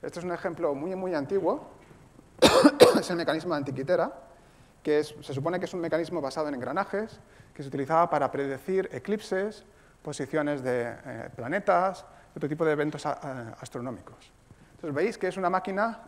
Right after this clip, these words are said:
que hace un cálculo que es cierto que una persona podría hacer, pero lo automatiza y externalizamos esa tarea a que la máquina la haga. Entonces tenemos una máquina que hace,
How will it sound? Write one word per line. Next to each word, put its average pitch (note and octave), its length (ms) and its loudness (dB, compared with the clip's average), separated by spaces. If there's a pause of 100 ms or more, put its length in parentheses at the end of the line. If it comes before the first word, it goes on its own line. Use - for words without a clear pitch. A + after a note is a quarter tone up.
(220)
que D3+ 100 -2
hace D#3 120 -2
un F#3+ 100 -4
cálculo G#3+ 500 2 (400)
que F3 40 -4
es E3+ 60 -8
cierto G3+ 220 4
que F3+ 80 0
una E3 140 2
persona G3 320 -2
podría D3+ 280 2
hacer, A3 280 0 (440)
pero C#3 140 -2
lo C#3 80 2
automatiza C3+ 680 -4 (280)
y - 20 -12
externalizamos D#3 680 -6
esa F#3 140 -14
tarea F3+ 460 -4 (360)
a C#3+ 140 -6
que C#3+ 80 -6
la C3 100 -2
máquina D#3 360 -2
la G2 100 0
haga. F#2+ 220 -6 (220)
Entonces - 220 -16
tenemos G3 280 -6
una A3 80 0
máquina A3 280 -4
que F#3 80 -8
hace, F#3+ 140 -4